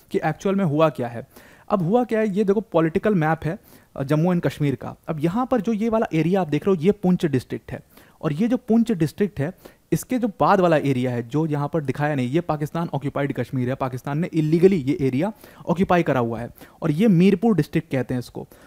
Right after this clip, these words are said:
और यहीं मीरपुर डिस्ट्रिक्ट से जितना भी इन्फिल्ट्रेशन होता है, पाकिस्तानी जो टेररिस्ट हैं, जो कि घुसते हैं इंडिया के अंदर में, वो इसी मीरपुर डिस्ट्रिक्ट के through, पुंछ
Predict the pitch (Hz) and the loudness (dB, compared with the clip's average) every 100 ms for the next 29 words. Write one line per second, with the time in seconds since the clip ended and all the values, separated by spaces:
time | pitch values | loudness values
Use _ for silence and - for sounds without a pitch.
0 | - 180 147 143 190 262 214 185 175 226 | -4 -2 0 4 6 6 6 4 2 0
1 | 151 - 165 - 135 123 160 196 214 220 | 0 0 -4 -2 -6 -2 -2 0 0 0
2 | 143 185 170 165 160 151 151 139 180 143 | 0 -2 0 -2 -2 -2 -2 0 0 0
3 | 127 160 131 143 131 - - - _ - | -2 -2 -2 -2 -4 -6 -20 -20 _ -6
4 | 143 151 - 156 165 139 156 - 139 156 | -4 -4 -2 -2 0 0 -2 0 0 2
5 | - - 127 117 127 170 131 143 - 180 | 0 -4 -4 -2 -4 -4 -2 -2 0 0
6 | 165 143 143 131 123 117 120 120 165 175 | 0 0 -2 -2 -4 -4 -4 -4 -4 -2
7 | 233 208 170 175 214 196 143 - 165 156 | 0 2 2 2 0 -2 -2 -2 -6 -8
8 | - 175 208 - _ - 208 226 - | -4 -4 -4 -14 _ 2 4 4 0